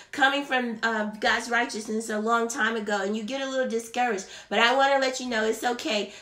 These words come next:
Forget those things that are behind. And God says your latter will be better than your former. So that, with that being said, we just need to know that meditating on the word of God, uh, going forth in the things of God, uh, making our confessions known before heaven,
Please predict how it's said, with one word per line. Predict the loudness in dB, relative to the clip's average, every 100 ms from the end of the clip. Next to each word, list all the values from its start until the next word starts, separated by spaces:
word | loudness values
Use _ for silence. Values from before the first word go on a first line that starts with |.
| -2
Forget | 0 0 0
those | 2 2
things | -2 -4 -2
that | -2
are | -2
behind. | -2 0 2 2
And | 0
God | 0 0
says | 0 -2
your | 0 0
latter | 0 0
will | 0 -2
be | -2
better | -4 -2 -2
than | -2 -4
your | -4
former. | -2 0 0 -4 -8 -12
So | 2 4 4
that, | 4 2 2 -2
with | -4 -2
that | 0 0
being | -4 -6
said, | -2 -2 -2
we | -4
just | -6 -6
need | -6 -6 -6
to | -4
know | 0 0
that | 0 -2 -6 -14 0
meditating | 6 6 6 2 2 2
on | -2 -2
the |
word | -2 -2
of | 0
God, | 2 2 2 0
uh, | -2 -2 -4 -8
going | -2 0 0
forth | -2 -4 -2
in | -2
the | -2
things | -2 -2
of | -4
God, | -2 0 0 -4 -18 -12 -4
uh, | -2
making | 0 0 -2 0
our | 2 2
confessions | 0 -2 -2 -2 -4 -4
known | -2 0 0 -2
before | -4 -4 -4
heaven, | -2 -2 -2 -4